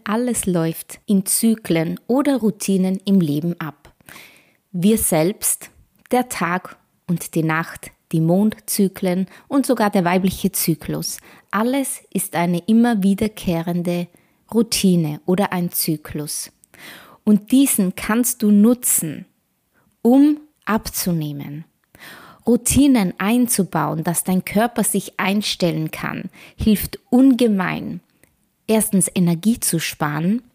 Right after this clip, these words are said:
und diese Energie dann viel wirksamer einzusetzen, wie auch schon vorher erwähnt mit, mit dem Stoffwechsel. Aber Routinen helfen dir, Halt zu haben in deinem Leben, Stabilität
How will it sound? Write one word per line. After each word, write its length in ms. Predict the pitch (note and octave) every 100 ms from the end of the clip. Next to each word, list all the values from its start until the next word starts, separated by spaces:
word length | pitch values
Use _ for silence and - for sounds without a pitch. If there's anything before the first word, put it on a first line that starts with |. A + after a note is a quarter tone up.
| _ _ _ _ -
und 440 | A3 G#3+ - -
diese 240 | A#3 -
Energie 520 | G3+ F3 E3+ E3 F#3 F3
dann 340 | D#3+ D#3 D#3+
viel 380 | - - F3 D#3
wirksamer 580 | A3 B3+ - E3 D#3+ -
einzusetzen, 960 | G#3 A3 - E3 - - - F3 G3+ A3+ _ -
wie 240 | F#3 G3+
auch 160 | D#3 -
schon 180 | E3+
vorher 300 | D#3 F3+ E3+
erwähnt 400 | D3+ D#3 F3 F#3
mit, 360 | E3+ D#3+ D3+ -
mit 160 | E3+ -
dem 80 |
Stoffwechsel. 760 | D#3+ - G#3 - D3+ - F3 B3 - _ _ _ _ _
Aber 480 | F3 D#3+ F3 E3+ A3+ - - - - - -
Routinen 520 | G#3+ - B3 A3+ F#3
helfen 520 | E3 G3+ G#3+ - E3+
dir, 260 | C#3+ B2+ - - - - -
Halt 460 | - F#3 G#3 G3+ - _ _
zu 200 | - E3
haben 240 | D3+ D3+ D3+
in 160 | -
deinem 300 | D3+ C#3+ D3
Leben, 400 | D3 C#3+ C#3 C#3+
Stabilität 1000 | - - F3 G3 F#3 - - F#3+ G#3+ -